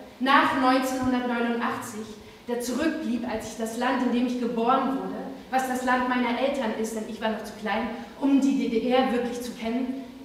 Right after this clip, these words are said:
aufhörte zu existieren.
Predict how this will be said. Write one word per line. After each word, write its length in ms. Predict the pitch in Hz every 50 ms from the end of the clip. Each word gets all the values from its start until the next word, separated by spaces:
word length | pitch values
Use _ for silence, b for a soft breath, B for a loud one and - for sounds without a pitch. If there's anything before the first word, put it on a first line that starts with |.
| - - -
aufhörte 800 | 254 269 277 - 269 254 240 247 247 247 247 254 254 247 247 240 - - - - - - - - - - - -
zu 160 | - 254 247
existieren. 840 | 220 - - 226 214 - - - 254 202 - - - - - -